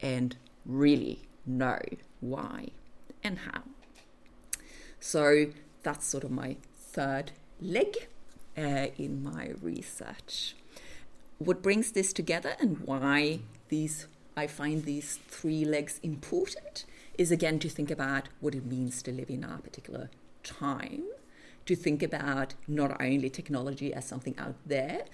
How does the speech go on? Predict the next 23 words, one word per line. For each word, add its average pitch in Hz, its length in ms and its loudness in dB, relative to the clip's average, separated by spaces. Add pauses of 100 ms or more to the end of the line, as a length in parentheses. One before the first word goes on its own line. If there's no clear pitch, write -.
(100)
something 139 400 -4
we 139 60 -2
can 127 220 -4
touch - 560 -6 (200)
and 156 160 0
then 139 400 0 (180)
leave 143 300 2
again, - 340 -2 (460)
but - 140 -2
something 156 420 4
that 131 200 0 (340)
is - 180 0
part, 139 600 -2 (680)
uh, 135 260 4
of 139 180 -2 (100)
what 151 240 -2
we 151 220 0
live 185 420 4 (240)
just 156 320 0
as 139 180 -4
much 131 400 -4
as - 400 -6 (160)
breathing 127 720 -2